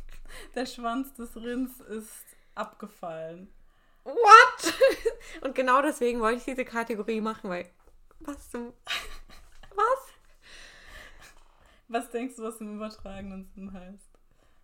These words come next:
Speaker 2: Es ist so etwas Unglaubwürdiges passiert, dass selbst der Kuh der Schwanz abgefallen ist. <laughs>
Speaker 1: Der Kuh der Schwanz. Ja, ja. Ähm, okay, also so etwas absolut Überraschendes, so.
Speaker 2: Ja,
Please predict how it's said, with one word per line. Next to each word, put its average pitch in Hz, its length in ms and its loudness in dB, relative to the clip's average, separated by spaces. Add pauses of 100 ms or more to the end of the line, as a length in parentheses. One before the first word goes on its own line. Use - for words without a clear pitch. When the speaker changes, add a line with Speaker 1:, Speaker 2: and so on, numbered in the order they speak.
(120)
Speaker 2:
Es 214 140 -6
ist 226 200 -10
so 233 100 -4
etwas 233 280 -4
Unglaubwürdiges 240 880 -2
passiert, 254 420 -2
dass 254 140 -6
selbst 254 300 -2
der 226 80 -4
Kuh 269 240 -6
der 247 160 -2
Schwanz 285 360 0
abgefallen - 760 6
ist. - 100 -4
<laughs> - 360 2
Speaker 1:
Der 349 320 4
Kuh 440 360 2
der - 80 2
Schwanz. - 560 -4 (1040)
Ja, 392 1080 -6
ja. 294 220 -4 (640)
Ähm, 254 440 0
okay, 311 400 -6
also 254 200 -2
so 262 80 -4
etwas 254 380 -2 (300)
absolut 240 600 -6 (640)
Überraschendes, 202 840 -4
so. 190 180 -6
Speaker 2:
Ja, 277 200 -2